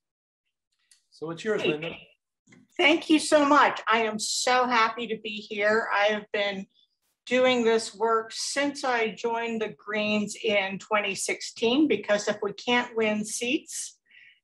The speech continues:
Speaker 2: these are all great ideas that will never get done.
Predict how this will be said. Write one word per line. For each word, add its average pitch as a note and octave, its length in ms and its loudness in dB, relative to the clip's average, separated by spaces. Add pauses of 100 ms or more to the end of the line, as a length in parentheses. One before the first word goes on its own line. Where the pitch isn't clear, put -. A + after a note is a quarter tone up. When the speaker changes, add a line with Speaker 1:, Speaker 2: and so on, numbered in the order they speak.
(140)
Speaker 2:
these A#3+ 240 0
are A3 140 4
all A3+ 300 6
great A3+ 360 4
ideas A#3 760 2
that A3 200 -2
will G#3+ 140 -2
never G#3 340 0
get G3+ 260 -2 (160)
done. G3+ 360 2